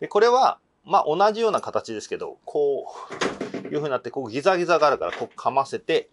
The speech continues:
こっちです。で、この時に、ここ通す時に、まあ、僕みたいにこれやってもいいし、普通の、これは意外とちゃんとスッと抜けるんで、このようにしてもらえば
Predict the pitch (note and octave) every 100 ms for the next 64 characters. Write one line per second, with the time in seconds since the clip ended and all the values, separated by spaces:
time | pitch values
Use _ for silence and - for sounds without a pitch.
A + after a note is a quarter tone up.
0 | _ G2+ - F#2+ E2 - - - - -
1 | D3+ G#3+ A3+ G3+ E3+ - C3+ D#3 F3+ F3+
2 | C#3 D#3 D#3+ - F#2+ G#2+ A2+ E2+ F#2+ G#2+
3 | G#2 E2+ - G2 F#2+ F2 A2+ F#2+ F#2 F2
4 | A#2+ - _ - - - E3+ - - A3
5 | C4+ C4+ - _ _ _ - - D3 F3+
6 | F3+ E3+ B2+ D3+ D3 D3 - - A2+ -
7 | F#2 F#2+ A#2 A#2 F#2 E2+ - _ _ C#3
8 | C#3 G#2 - F2 D2+ D#2 D2+